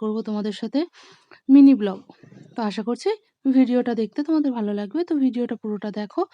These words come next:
দেখে যদি তোমাদের ভালো লেগে থাকে প্লিজ একটা লাইক করে দিও এবং কমেন্ট করো এবং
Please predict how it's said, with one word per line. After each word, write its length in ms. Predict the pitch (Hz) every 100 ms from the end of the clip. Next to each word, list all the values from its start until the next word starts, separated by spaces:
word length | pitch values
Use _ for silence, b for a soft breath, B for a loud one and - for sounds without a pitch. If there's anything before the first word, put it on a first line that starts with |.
| B B B 247
দেখে 200 | 247 311 311
যদি 120 | 349 349
তোমাদের 260 | 330 330 311
ভালো 140 | 311 302 294
লেগে 160 | 285 277
থাকে 160 | 277 294
প্লিজ 180 | 330 349 339
একটা 140 | - 277
লাইক 160 | 233 214
করে 140 | 220 214
দিও 100 | 262 302
এবং 100 | 262 233
কমেন্ট 260 | 214 208 190 -
করো 140 | 285 302
এবং 120 | 247